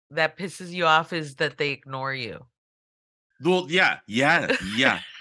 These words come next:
Speaker 2: They, they don't acknowledge, they
Speaker 1: 'Cause if they
Speaker 2: don't
Speaker 1: said, "Oh, I'm not leaving," you would be like, "Oh,
Speaker 2: Oh,
Speaker 1: cool.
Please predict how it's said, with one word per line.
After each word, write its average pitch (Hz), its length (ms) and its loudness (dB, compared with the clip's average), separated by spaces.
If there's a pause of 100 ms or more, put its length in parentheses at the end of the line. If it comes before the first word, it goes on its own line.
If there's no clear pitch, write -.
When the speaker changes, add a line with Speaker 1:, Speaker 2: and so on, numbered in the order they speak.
Speaker 2:
They, 143 340 4
they 127 220 0
don't 131 160 0
acknowledge, 139 1120 -2 (380)
they 269 140 4
Speaker 1:
'Cause 269 80 2
if 269 200 2
they 254 200 6
Speaker 2:
don't - 0 -
Speaker 1:
said, 240 640 4
"Oh, 202 200 6
I'm 196 220 6
not 190 200 2
leaving," 180 420 -6
you 170 80 -8
would 180 140 -6
be 208 80 -2
like, 202 300 0
"Oh, 494 240 2
Speaker 2:
Oh, 480 640 4
Speaker 1:
cool. - 120 -14